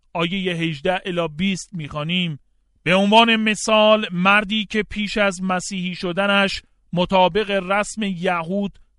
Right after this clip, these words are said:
ختنه شده است نباید از این امر ناراحت باشد و اگر ختنه نشده است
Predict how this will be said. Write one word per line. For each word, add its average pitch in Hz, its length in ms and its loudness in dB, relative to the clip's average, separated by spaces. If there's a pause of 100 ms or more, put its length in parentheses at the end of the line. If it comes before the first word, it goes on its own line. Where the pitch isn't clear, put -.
ختنه 185 380 -2
شده 160 300 -4
است 185 520 2 (260)
نباید 190 800 6 (100)
از 180 220 -2
این 202 220 0
امر 185 420 4
ناراحت 165 680 0
باشد 151 540 -4 (400)
و 120 100 -2
اگر 214 260 6
ختنه 208 460 0
نشده 175 500 -4
است 214 420 -2